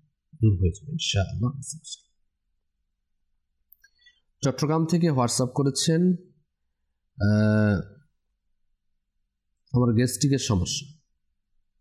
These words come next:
তো এই গ্যাস্ট্রিকের সমস্যা থেকে নাজাতের লক্ষ্যে আপনি ইয়া মুহয়ি, ইয়া মুহয়ি,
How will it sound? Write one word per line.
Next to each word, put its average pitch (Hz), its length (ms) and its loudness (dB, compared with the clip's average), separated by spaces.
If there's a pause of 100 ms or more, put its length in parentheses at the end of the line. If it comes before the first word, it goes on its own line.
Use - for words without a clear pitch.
(1400)
তো 107 360 2
এই 117 200 2
গ্যাস্ট্রিকের 127 420 0
সমস্যা 139 400 -2
থেকে 120 180 2
নাজাতের 117 800 2
লক্ষ্যে 107 440 0
আপনি 101 480 2 (760)
ইয়া 131 280 4
মুহয়ি, 117 1040 4 (280)
ইয়া 120 540 4
মুহয়ি, 123 920 4